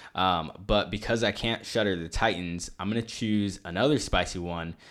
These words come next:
Uh, and I'm gonna go ahead and shutter the Packers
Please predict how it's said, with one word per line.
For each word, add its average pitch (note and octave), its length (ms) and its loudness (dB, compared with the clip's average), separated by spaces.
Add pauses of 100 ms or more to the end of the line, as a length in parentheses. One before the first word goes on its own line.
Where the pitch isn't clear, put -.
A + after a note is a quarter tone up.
(440)
Uh, D#2+ 400 0
and F2 100 -4
I'm G#2 60 2
gonna C3 160 2
go G#2+ 220 4
ahead G#2+ 140 4
and E2+ 100 -2
shutter G2+ 240 2
the D#2 120 -4
Packers - 880 0